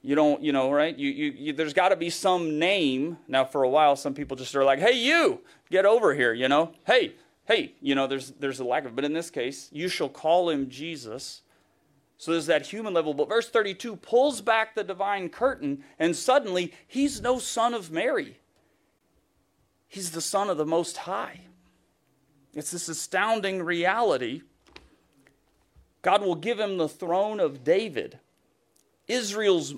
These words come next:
most victorious, most incredible, most memorable king has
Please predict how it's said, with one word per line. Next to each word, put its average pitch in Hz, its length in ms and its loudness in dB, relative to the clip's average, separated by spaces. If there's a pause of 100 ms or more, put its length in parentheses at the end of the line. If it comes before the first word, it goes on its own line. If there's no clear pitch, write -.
most 202 480 2
victorious, 139 840 -2
most 214 440 2
incredible, 156 600 2
most 202 480 0
memorable 226 760 2
king 139 600 -4 (1700)
has 170 760 -2